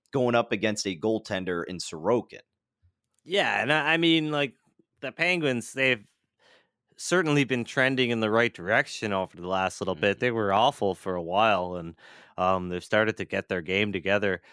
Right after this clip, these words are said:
Speaker 2: Uh, but they've got some injuries. Brian Rust is out tonight. Uh, looks like their, their new addition, Mikael Granlund, is not gonna be in the lineup.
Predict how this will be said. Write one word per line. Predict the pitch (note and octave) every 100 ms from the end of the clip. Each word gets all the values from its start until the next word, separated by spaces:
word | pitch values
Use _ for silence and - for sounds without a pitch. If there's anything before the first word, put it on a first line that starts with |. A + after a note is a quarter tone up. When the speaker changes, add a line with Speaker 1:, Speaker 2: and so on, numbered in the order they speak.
| _ _
Speaker 2:
Uh, | F#2+ F#2 F#2
but | F2+
they've | A2 C3
got | C#3+ C3+
some | - A2
injuries. | A2+ G#2+ A#2 G#2
Brian | A2 A2 A#2
Rust | G#2+ G#2 A2 A2
is | G2+
out | A2 A2
tonight. | - G#2 G#2 G2+ _ - - _
Uh, | F2+ F2+ F2+ F2 F2
looks | G#2 -
like | A2+ G#2 -
their, | G2+ G2
their | F#2+ G2
new | G2 G#2+
addition, | G#2+ G2+ G#2 - G2+
Mikael | G2 A2 G2+
Granlund, | F#2+ G2+ A2 G#2+ G#2+
is | G#2
not | G2 G#2+ -
gonna | G#2
be | F#2+
in | G#2
the | G#2 G2+
lineup. | G#2 G#2 G#2 G#2